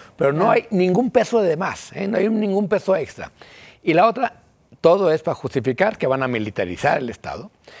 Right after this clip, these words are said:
Speaker 1: que van a mandar diez mil soldados, y para no, que no le digan que son Calderón, ¿no? Avientan esta otra parte, que es absolutamente insulsa. Lo que presentaron los secretarios era patético.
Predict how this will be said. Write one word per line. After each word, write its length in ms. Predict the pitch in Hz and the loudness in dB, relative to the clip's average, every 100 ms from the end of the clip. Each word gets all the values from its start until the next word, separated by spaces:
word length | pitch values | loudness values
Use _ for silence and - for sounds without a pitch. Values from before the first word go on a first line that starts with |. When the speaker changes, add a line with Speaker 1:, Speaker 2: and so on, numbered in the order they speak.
| - | -18
Speaker 1:
que 100 | - | -2
van 140 | 110 131 | 0 0
a 60 | |
mandar 260 | 110 104 95 | -2 -2 -4
diez 280 | 92 87 101 | -4 -4 -2
mil 180 | 214 | -2
soldados, 520 | 208 208 175 160 196 - - - | 0 -2 0 -2 -2 -8 -20 -6
y 120 | 147 | -4
para 280 | - 113 113 | 0 0 0
no, 420 | 131 175 214 208 | 2 4 4 2
que 120 | 170 | -2
no 240 | 147 147 170 | -2 0 0
le 100 | 180 | 0
digan 220 | 175 156 | -2 -2
que 100 | 127 | -4
son 140 | 131 | -4
Calderón, 500 | 127 170 208 226 349 - _ _ | 0 2 2 2 -2 -12 _ _
¿no? 240 | 156 226 - - _ _ | -4 -4 -6 -20 _ _
Avientan 480 | 120 127 151 139 135 | 0 0 -2 -2 -4
esta 220 | 131 139 | -2 -2
otra 180 | 131 151 | -2 -2
parte, 380 | - - - - - - - | -4 -4 -6 -10 -10 -20 -2
que 80 | - | 0
es 100 | 143 - | 0 -2
absolutamente 680 | 147 131 131 127 131 120 | 0 0 2 0 0 -2
insulsa. 500 | 120 104 85 82 - - _ _ _ _ _ _ _ _ | -2 -2 -8 -10 -10 -14 _ _ _ _ _ _ _ _
Lo 380 | 180 147 139 139 | 0 2 4 4
que 120 | 151 | 2
presentaron 400 | 131 139 131 226 | 2 0 4 2
los 80 | 208 | 2
secretarios 380 | 147 127 147 156 | -2 -2 0 2
era 140 | 160 | 0
patético. 720 | 156 101 101 92 107 - 170 | -2 -6 -6 -6 -10 -8 -10